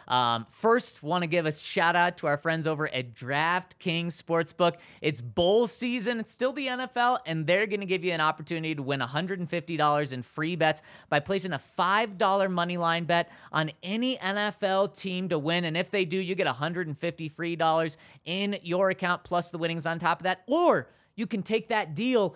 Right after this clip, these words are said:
and use it for college football as well on any bowl game. Pick a team to win, and if that team wins, you get a hundred and fifty free dollars in your account. You wanna bet on John Harbaugh to win, or Jim Harbaugh, I'm sorry, to win the entire thing so that he becomes the Broncos' next head coach?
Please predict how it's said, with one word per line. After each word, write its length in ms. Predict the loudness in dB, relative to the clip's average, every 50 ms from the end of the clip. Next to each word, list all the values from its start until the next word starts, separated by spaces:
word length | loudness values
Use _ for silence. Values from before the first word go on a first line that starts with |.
| -8 -18 _ -4
and 200 | -2 -2 0 0
use 360 | 0 0 0 0 0 0 0
it 100 | 0 -2
for 120 | -4 -12 -12
college 560 | -8 -2 0 2 4 4 4 2 0 0 -2
football 420 | -2 -2 -2 0 0 2 2 2 0
as 140 | -2 -2
well 200 | -2 0 0 0
on 120 | 0 0 -2
any 160 | -2 -4 -4
bowl 220 | -2 0 0 2
game. 240 | 2 0 -2 -2 -2
Pick 160 | -4 -4 -6
a 20 | -6
team 240 | -4 -6 -4 -4 -2
to 60 | -2
win, 160 | -2 -2 -2
and 100 | -2 -2
if 140 | -2 -2 0
that 200 | 0 0 0 0
team 220 | -4 -6 -4 -4
wins, 160 | -4 -6 -6
you 60 | -6 -4
get 100 | -4 -4
a 60 | -2
hundred 240 | -4 -4 -6 -6 -8
and 100 | -6 -6
fifty 240 | -8 -8 -8 -10
free 340 | -12 -10 -6 -6 -4 -4 -2
dollars 400 | 2 2 4 4 4 2 0 -2 -6 -14 -20 -16 -8 -4
in 180 | -2 0 0
your 220 | 2 2 2 2 0
account. 320 | 0 0 0 0 0 -2
You 120 | -4 -6 -4
wanna 160 | -4 -2 0
bet 200 | 0 2 2 2
on 160 | 2 2 0
John 260 | 0 0 0 0 0 0
Harbaugh 520 | 0 0 0 2 2 2 2 2 0 -2
to 100 | -4 -4
win, 240 | -4 -2 -4 -4 -4
or 160 | -4 -4 -4
Jim 260 | -2 0 0 0 0
Harbaugh, 340 | 2 0 0 2 2 0 0
I'm 100 | 0 -2
sorry, 280 | -2 0 0 0 0 -2 -6 -16 -20 -18 -6 -2
to 80 | -2
win 280 | 0 0 0 0 0 -2
the 120 | -2 -4
entire 540 | -4 -6 -2 0 2 2 2 2 0 -2 -4
thing 260 | -4 -4 -6 -6 -6
so 140 | -6 -6 -6
that 80 | -4 -4
he 60 | -6
becomes 320 | -6 -4 -2 -2 -2 -2
the 60 | -4
Broncos' 440 | -2 0 0 0 0 -2 -4 -4 -2
next 200 | -2 -4 -2 0
head 200 | 0 0 0 0
coach? 200 | 0 -2 -2 -2